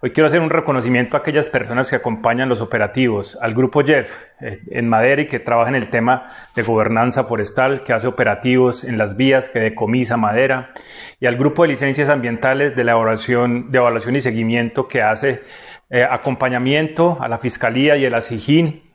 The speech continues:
en el control de la minería ilegal. Estamos trabajando fuerte en las orillas del río Cauca y en el oriente, donde hay focos importantes que además son focos de descomposición social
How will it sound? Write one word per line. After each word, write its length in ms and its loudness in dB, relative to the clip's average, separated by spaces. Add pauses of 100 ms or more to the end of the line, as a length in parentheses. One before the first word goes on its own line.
(140)
en 440 -2
el 140 -4
control 380 0
de 100 4
la 80 2
minería 380 -2
ilegal. 640 0 (320)
Estamos 320 -2
trabajando 420 0
fuerte 380 0
en 40 0
las 160 2
orillas 280 2
del 140 2
río 300 2
Cauca 560 2 (240)
y 100 -2
en 80 0
el 100 0
oriente, 480 0
donde 300 2
hay 380 -2 (140)
focos 380 0
importantes 760 -2
que 80 0
además 300 2
son 180 2
focos 340 2
de 60 2
descomposición 720 -4
social 460 2